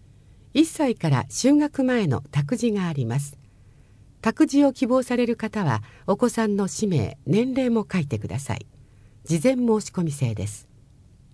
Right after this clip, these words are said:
科学館、区民科学講座、日常生活と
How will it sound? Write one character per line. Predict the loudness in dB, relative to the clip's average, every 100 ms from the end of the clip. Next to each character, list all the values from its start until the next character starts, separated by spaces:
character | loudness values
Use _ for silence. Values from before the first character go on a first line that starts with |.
| -20 -20 -20 -20 -20 -20 -20 -20 -20 -20 -20 -20 -20 -20 -20 -6
科 | 0 2
学 | 2 -2 -6
館、 | -2 0 -2 -10 -20 -20 -20 -20 _ -20 -20 -20 -20 -2
区 | 6
民 | 8 8 4
科 | -2 0
学 | 0 -2 -2
講 | 0 0
座、 | 0 -6 -12 -20 -20 -20 -20 -20 -4 0
日 | 2 2
常 | 4 2
生 | 4 2 2
活 | -2 -4
と | -2 -2